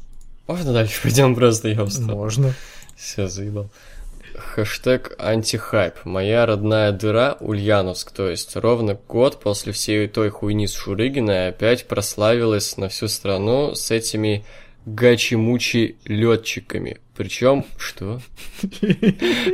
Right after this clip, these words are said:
Speaker 1: Причем уже вышло еще два видео с чуваками из С Х, колледжа и М Ч Сниками в поддержку летчиков. Как вам вообще эти видосы? Что думаете насчет того, что их собираются отчислить?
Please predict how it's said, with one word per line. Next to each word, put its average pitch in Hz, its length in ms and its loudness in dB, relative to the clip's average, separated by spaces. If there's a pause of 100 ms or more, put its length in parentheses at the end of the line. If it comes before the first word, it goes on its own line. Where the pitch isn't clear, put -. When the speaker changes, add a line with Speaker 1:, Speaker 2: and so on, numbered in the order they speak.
Speaker 1:
Причем 131 400 4
уже 120 200 6
вышло 117 300 8
еще 117 380 8
два 113 220 6
видео 117 320 4
с - 100 -2
чуваками 104 680 2
из - 280 -2
С 107 240 2
Х, 127 400 4
колледжа 117 760 4
и 117 360 0
М 107 160 0
Ч 117 280 2
Сниками 107 400 0
в - 80 -6
поддержку 107 580 -2
летчиков. 107 600 0 (400)
Как 123 220 4
вам 104 80 2
вообще 104 200 -2
эти 101 200 -4
видосы? 104 540 0
Что - 220 -4
думаете 110 460 -2
насчет 98 320 -6
того, 104 280 0
что - 220 -6
их 107 240 -2
собираются 98 720 -2
отчислить? - 560 -10